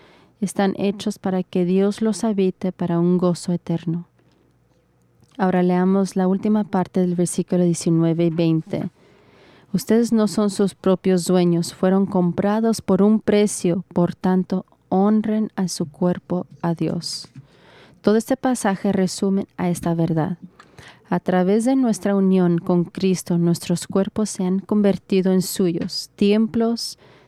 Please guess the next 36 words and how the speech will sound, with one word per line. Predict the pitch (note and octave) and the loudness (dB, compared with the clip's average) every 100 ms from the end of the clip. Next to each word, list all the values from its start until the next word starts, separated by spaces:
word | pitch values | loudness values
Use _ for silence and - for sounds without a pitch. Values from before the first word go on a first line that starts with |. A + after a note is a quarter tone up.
| - | -2
templos | A3+ A#3+ - G3 F#3 - | 0 0 0 0 0 -2
en | - F#3 | -4 0
los | F3+ - | 0 -2
que | F3+ | -2
mora | F3 F3 F#3 G3 G#3 | 2 2 2 0 -2
el | - F#3 | -2 -2
Espíritu | F3+ - D3 F#3 F3+ - F3 | -2 -4 -2 0 -2 -2 -4
Santo. | - E3+ E3+ E3+ D#3+ F3 _ _ _ - - - - - - | -2 -2 0 -2 -4 -6 _ _ _ -20 -20 -20 -20 -20 -14
Y | - | -12
todo | - G#3 A3 | 0 2 4
lo | A#3 A#3 | 4 2
que | A#3 | 0
hacemos | G#3+ G#3 G3 - | 0 0 0 2
en | F#3+ | 2
el | F3+ | 2
cuerpo | F#3+ F#3 F3 - F3 | 0 0 0 0 0
debe | E3+ F3+ G3+ A#3 - | 2 2 2 -2 -2
honrar | G3 F3 F3+ F3+ F#3 | 0 0 0 -2 -2
a | F#3 | -4
Cristo, | _ G3 A3 G#3 - - E3+ E3+ _ | _ -2 0 0 -4 -4 -4 -6 _
porque | - F#3 - G#3 | -4 -2 -2 0
Él | B3 | 0
está | A#3 - A3+ | -2 -4 -6
presente | - G3+ - G3+ G3 F#3 | -2 -2 -2 0 0 2
en | F3 | 0
nosotros. | F3 - F3 E3+ E3+ E3+ - - - - - _ _ | 0 -2 -4 -2 -4 -4 -8 -14 -20 -20 -20 _ _
Mucha | G3 F#3 G3+ | -2 0 -2
gente | F#3 G3 F3+ F#3 | 0 0 2 2
hoy | F#3 | 2
dice, | F3+ F3+ - - - _ - | 2 0 -2 -6 -6 _ -18
eh, | - - - _ _ _ - | -16 -14 -16 _ _ _ -6
y | F#3 | -2
eso | F#3+ | -2
es | G3 | 0
algo | G3+ G3+ | 0 2
revelante, | G3+ F3 E3+ E3 E3 E3 - F#3 | 2 2 2 2 0 -2 -4 -6